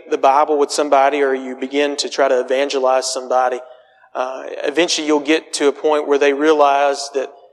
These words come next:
not only have they been living in sin, but their loved ones have. And perhaps even their loved ones that have moved on and passed from this life.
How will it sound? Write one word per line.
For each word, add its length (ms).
not 300
only 320
have 300
they 320
been 260
living 300
in 100
sin, 360
but 200
their 120
loved 240
ones 320
have. 120
And 140
perhaps 380
even 220
their 120
loved 260
ones 280
that 160
have 200
moved 340
on 220
and 100
passed 340
from 120
this 180
life. 200